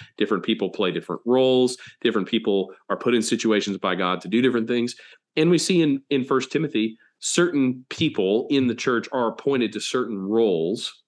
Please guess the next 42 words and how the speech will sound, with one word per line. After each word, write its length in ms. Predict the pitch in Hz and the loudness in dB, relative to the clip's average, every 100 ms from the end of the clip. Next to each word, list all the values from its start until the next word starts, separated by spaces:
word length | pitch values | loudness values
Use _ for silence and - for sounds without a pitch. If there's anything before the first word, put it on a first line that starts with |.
| - | -4
and 340 | 110 110 104 | 0 0 2
those 240 | 117 123 127 | 2 2 2
things 220 | 127 110 | -2 -2
come 200 | - 117 | -2 -2
with 100 | 101 | -2
certain 220 | 120 110 | -2 -2
activities 800 | 92 - - 131 92 73 98 - - - - | -4 -8 -4 -2 -2 -2 -8 -8 -14 -10 -2
that 160 | 110 | 2
they 220 | 123 120 | 4 4
do 280 | 101 113 104 | 2 2 2
that 120 | 101 123 | 2 2
other 160 | 127 | 0
people 240 | 131 165 165 | -2 -4 -2
don't. 280 | 151 156 _ _ _ _ _ _ - - | -2 -4 _ _ _ _ _ _ -18 -2
And, 360 | 127 120 120 | 2 4 4
uh, 140 | 120 117 | 2 2
in 140 | 123 | 0
some 220 | 117 156 | 2 2
way 160 | 160 135 | 4 2
or 100 | 120 | 2
another, 360 | 113 131 117 101 - - _ | 2 0 0 -2 -12 -20 _
every 360 | 156 202 190 131 | 0 2 2 0
person 500 | - 107 - 98 95 | 0 -2 -2 -6 -6
is 400 | 78 104 101 - - _ _ | -4 -4 -6 -8 -18 _ _
in 200 | 127 123 | 2 2
some 420 | 120 - 208 214 | 2 2 4 4
situation 840 | 180 - 135 131 123 120 117 104 107 | 4 2 0 2 4 2 0 -2 0
where 140 | 107 | 2
they're 220 | 110 113 | 2 2
not 460 | 107 113 120 123 - | 0 0 0 -2 -2
exactly 640 | 120 107 101 104 107 113 98 | -6 -4 -2 -2 -2 -2 -2
the 120 | 92 | -4
same 420 | - 107 98 95 | -4 -2 0 0
in 80 | 92 | -2
the 80 | 87 | -4
church 380 | - 95 90 - | 0 0 0 -2
as 160 | 107 | -2
everyone 420 | 95 87 85 85 87 | 0 0 -2 -2 -4
else. 300 | 80 - 110 | -4 -6 -4
It's 180 | 107 | -4
the 140 | - 107 | 2 2
old, 320 | 98 95 - | 4 2 -2